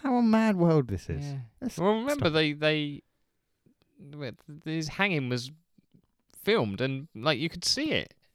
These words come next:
Speaker 2: That,
Speaker 1: Probably
Speaker 2: that's more mental.
Speaker 1: It's probably still on YouTube.
Speaker 2: I think it was on the news, wasn't it? <laughs>
Speaker 1: Yeah.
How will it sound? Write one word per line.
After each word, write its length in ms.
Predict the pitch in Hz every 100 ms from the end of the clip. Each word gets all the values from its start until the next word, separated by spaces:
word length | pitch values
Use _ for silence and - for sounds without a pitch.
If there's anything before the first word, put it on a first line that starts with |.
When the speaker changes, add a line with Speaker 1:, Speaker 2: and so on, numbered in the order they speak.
| _ _ - - -
Speaker 2:
That, 100 | 294
Speaker 1:
Probably 200 | 110 147
Speaker 2:
that's 280 | 254 196
more 260 | 151 208 247
mental. 380 | 107 78 120 160
Speaker 1:
It's 100 | 294
probably 220 | - 190
still 160 | 113 110
on 80 | 107
YouTube. 360 | 170 - 226 - -
Speaker 2:
I 100 | 285
think 120 | 294
it 20 | 254
was 100 | 139
on 100 | 117
the 80 |
news, 380 | 107 190 381 349
wasn't 300 | 127 147 381
it? 100 | 277 -
<laughs> 40 | - - - _ _ _ _ _ 202
Speaker 1:
Yeah. 360 | 220 226 202